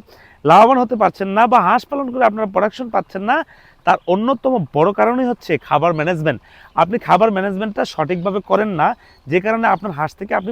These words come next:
পর্যাপ্ত পরিমাণ প্রোডাকশন পাচ্ছেন না। আপনি খাবার ম্যানেজমেন্ট যদি ভালো করেন, তাহলে অবশ্যই আপনি হাঁস থেকে ভালো প্রোডাকশন পাবেন।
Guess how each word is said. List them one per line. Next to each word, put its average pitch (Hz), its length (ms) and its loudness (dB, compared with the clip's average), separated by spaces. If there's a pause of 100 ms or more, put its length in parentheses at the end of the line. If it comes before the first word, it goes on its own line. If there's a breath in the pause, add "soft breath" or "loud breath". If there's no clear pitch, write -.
পর্যাপ্ত 175 340 -8
পরিমাণ 180 220 -8
প্রোডাকশন 160 420 -8
পাচ্ছেন 214 320 -2
না। 139 160 -8 (380 loud breath)
আপনি 175 200 0
খাবার 220 220 2
ম্যানেজমেন্ট 233 440 -4
যদি 208 100 -4
ভালো 208 220 2
করেন, 233 320 0
তাহলে 233 180 0
অবশ্যই 226 360 0
আপনি 233 220 -2
হাঁস 190 220 -2
থেকে 226 160 -8
ভালো 185 220 2
প্রোডাকশন 180 380 -4
পাবেন। 131 240 0